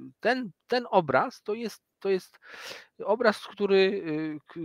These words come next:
k-, obraz apokalipsy, który właściwie, <coughs> e, e, m, powiem, powiem tak trywialnie, załatwia wszystko, to znaczy pokazuje, czym w swej istocie była wojna. E, czym w swej istocie,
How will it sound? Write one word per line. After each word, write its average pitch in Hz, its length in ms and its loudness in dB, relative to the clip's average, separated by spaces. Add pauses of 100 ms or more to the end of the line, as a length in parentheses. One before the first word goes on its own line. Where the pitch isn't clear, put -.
(100)
k-, 151 200 -6
obraz 202 280 2
apokalipsy, 170 680 0
który 175 260 -4
właściwie, 165 720 0
<coughs> - 1080 6
e, 123 40 0
e, 127 280 6 (680)
m, 123 240 -12 (760)
powiem, 170 300 2
powiem 170 280 4
tak 151 160 -2
trywialnie, 139 540 4
załatwia 160 440 6
wszystko, - 600 -8
to 104 80 -20
znaczy 117 320 -10
pokazuje, 139 720 -2
czym 156 220 -8
w - 60 -16
swej 131 240 -6
istocie 123 340 -8
była 113 160 -2
wojna. 107 320 -4 (1120)
E, 117 500 4
czym 160 240 -4
w 139 40 -10
swej 135 200 -2
istocie, 123 720 2